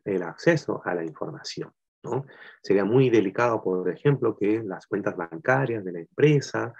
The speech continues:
los reportes de ventas y más sean, estén al alcance de otras personas. Entonces, hay que establecer en nuestros archivos el acceso.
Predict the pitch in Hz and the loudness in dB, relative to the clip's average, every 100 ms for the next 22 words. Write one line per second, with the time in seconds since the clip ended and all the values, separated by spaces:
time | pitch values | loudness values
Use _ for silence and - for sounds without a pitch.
0 | - - - - 92 - 82 - 151 139 | -18 -18 -16 -8 -6 -4 -2 6 8 8
1 | 110 104 104 95 87 123 143 123 98 - | 4 0 0 0 2 4 4 2 -8 -4
2 | 101 143 143 - - 104 110 110 - - | 0 0 -2 -14 -6 -2 0 0 -4 -10
3 | 104 110 120 95 - 160 127 101 104 95 | -6 0 0 0 2 2 2 0 0 -6
4 | - - 90 - - - _ - - - | -12 -4 -2 -2 -4 -20 _ -18 -18 -2
5 | - 135 127 131 139 - - 101 107 123 | 4 6 6 4 0 -4 0 4 4 2
6 | 120 139 139 139 127 127 131 123 - 110 | 0 2 2 2 0 0 -2 -6 -4 -2
7 | 123 - _ - 131 98 90 78 - - | -2 -4 _ -12 -10 -8 -8 -10 -12 -12